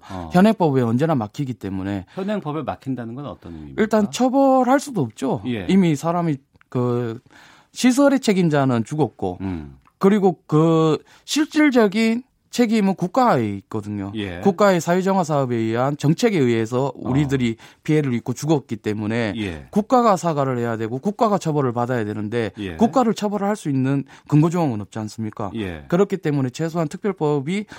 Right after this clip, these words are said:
Speaker 2: 선행돼야 된다.
Speaker 1: 음.
Speaker 2: 비상상고는 일종의 과거의 검찰과 법원이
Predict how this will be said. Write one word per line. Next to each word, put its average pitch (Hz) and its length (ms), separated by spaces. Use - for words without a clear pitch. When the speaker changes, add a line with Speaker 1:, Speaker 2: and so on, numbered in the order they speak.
Speaker 2:
선행돼야 180 500
된다. 107 540
Speaker 1:
음. 87 280
Speaker 2:
비상상고는 165 920
일종의 180 400
과거의 175 640
검찰과 160 800
법원이 156 540